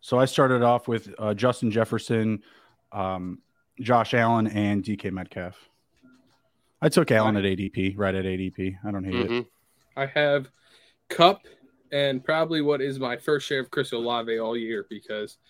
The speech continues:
Speaker 2: as
Speaker 1: Interesting.
Speaker 2: Andrew knows, just for some reason I can never get that guy.
Speaker 3: That's
Speaker 2: So
Speaker 3: probably 'cause I've gotten him a lot, and including in Dynasty today in a Dynasty trade.
Speaker 2: Oh.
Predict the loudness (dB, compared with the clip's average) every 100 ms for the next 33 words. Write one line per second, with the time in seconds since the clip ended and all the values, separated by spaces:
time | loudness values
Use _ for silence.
0 | _ _ _ -6 -4 -4 -4 -6 -4 -2
1 | -2 0 -4 -4 -16 -20 -20 _ _ -12
2 | -8 -6 -4 -6 -6 -8 -6 -6 -6 -6
3 | -8 -8 -6 -8 -4 -4 -4 _ _ _
4 | _ _ _ -8 -6 -2 0 0 0 -2
5 | 0 0 0 -2 -2 0 0 4 6 6
6 | 4 0 -2 0 2 2 2 2 2 0
7 | -6 -6 -4 -2 -4 -2 -2 -2 -8 -8
8 | -4 -4 -6 -14 _ _ _ _ _ _
9 | _ _ _ _ -16